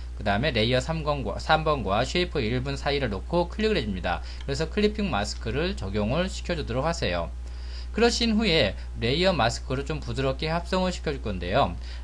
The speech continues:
일단은 레이어 마스크를 클릭을 해주도록 하시고요. 그리고 그라디언트 툴을 클릭을 합니다. 그리고 색상바에서 세 번째에 있는 블랙 화이트를 선택을 해주도록 하시고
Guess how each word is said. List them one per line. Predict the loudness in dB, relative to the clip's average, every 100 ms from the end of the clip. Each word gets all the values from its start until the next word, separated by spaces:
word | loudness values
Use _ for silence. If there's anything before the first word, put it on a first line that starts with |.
| 2
일단은 | 8 8 8
레이어 | 6 6
마스크를 | 6 4 2 0 0 0
클릭을 | -2 0 0
해주도록 | 0 -2 0 0
하시고요. | 0 -4 -4 0 2 2 0 -6 -8 -2
그리고 | 0 2
그라디언트 | 4 4 4 2 0 -2
툴을 | -2 0
클릭을 | 4 4 4
합니다. | 0 0 2 0 -2 -8 -8 -4
그리고 | 2 2
색상바에서 | 2 4 4 4 4 4 2 2 4 4 4
세 | 4 6
번째에 | 6 4 2 2
있는 | 2 2 2 0 -4
블랙 | 0 4 4 4
화이트를 | 2 2 -2 -4 -2
선택을 | -4 -2 -2
해주도록 | -2 -2 0 2
하시고 | 2 -2 -2 2 2 0